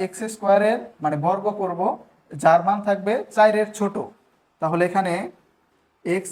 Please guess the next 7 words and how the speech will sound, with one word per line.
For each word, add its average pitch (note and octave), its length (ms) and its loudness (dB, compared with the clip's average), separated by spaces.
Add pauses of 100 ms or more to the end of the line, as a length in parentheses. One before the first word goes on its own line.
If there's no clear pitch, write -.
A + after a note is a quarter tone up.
(120)
is F3+ 140 -4
equal F#3+ 280 -6
to G3+ 80 -2 (140)
যদি E3 240 0 (1400)
জিরো F3 320 -4 (100)
হয়, D3 240 -2 (4000)
এক্স F3 140 -10